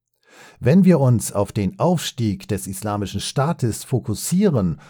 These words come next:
und uns auf die Suche nach dem Ursprung der Gewalt machen, die so vielen Unschuldigen in Paris und San Bernardino das Leben gekostet hat,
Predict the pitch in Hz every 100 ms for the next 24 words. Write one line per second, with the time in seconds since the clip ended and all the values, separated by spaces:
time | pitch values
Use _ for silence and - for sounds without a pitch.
0 | - - 156 190 - 123 101 - 98 -
1 | 95 101 180 170 107 90 95 82 - 175
2 | 202 - 107 92 90 85 110 120 147 -
3 | 117 98 107 92 - - _ 95 82 76
4 | 110 113 - 127 104 110 135 143 - 123
5 | 104 104 101 92 170 107 87 135 147 -
6 | 85 82 - - 98 90 101 90 87 90
7 | 123 117 107 87 - 101 127 120 104 -
8 | 113 - 107 98 104 -